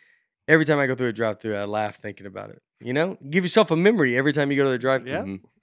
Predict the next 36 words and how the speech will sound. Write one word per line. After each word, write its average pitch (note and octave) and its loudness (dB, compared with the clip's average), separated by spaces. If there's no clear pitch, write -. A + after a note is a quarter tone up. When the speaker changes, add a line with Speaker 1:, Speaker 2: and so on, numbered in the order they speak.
Speaker 3:
That's - -16
Speaker 1:
which A#2+ -10
is A#2+ -10
Speaker 3:
cool. - -10
Speaker 1:
pretty D3 2
good B2+ -2
meme. A#2+ -6
That's B2+ -2
very C3+ 0
funny G2+ -12
to G#2+ -10
hear G#2+ -6
'em G#2+ -10
like, G#2 -20
"Number C#4+ 0
one," - -2
just D#3 -2
people C3 0
sc-, - -8
I C3+ 0
mean, B2 -2
and E3+ 4
then F3 6
the D#3 4
inside E3+ 2
just B2+ -10
going, C3+ -4
"What A#3 4
is F4 4
going E3 6
on E3 6
with E3+ 4
everybody B2 4
today? A2 -4
What C4 2
is, G3+ -4